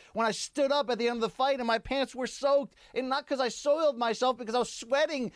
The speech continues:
with so much drama and intensity. I mean, that, that's, that's only what super heavyweight boxing could do at the highest level. Um, I mean, Fury Joshua would have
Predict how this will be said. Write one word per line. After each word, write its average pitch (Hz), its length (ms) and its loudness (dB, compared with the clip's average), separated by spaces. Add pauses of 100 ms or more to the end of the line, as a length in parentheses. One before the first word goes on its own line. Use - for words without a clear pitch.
(100)
with 247 140 -4
so 285 140 0
much 220 220 -4
drama 269 640 2
and 233 120 0
intensity. 277 520 -2
I 254 60 2
mean, 247 140 -4
that, 254 220 2
that's, 233 220 -12
that's 240 200 -16
only 254 420 0 (160)
what 226 220 0
super 233 440 -2
heavyweight 208 480 0
boxing 185 360 -2
could 170 120 -4
do 180 160 0
at 175 60 -2
the 165 100 -2
highest 170 320 0
level. 160 400 0 (300)
Um, 175 320 0 (260)
I 277 120 0
mean, 330 160 -4
Fury 349 280 -2
Joshua 294 360 -2
would 247 240 0
have 214 180 -2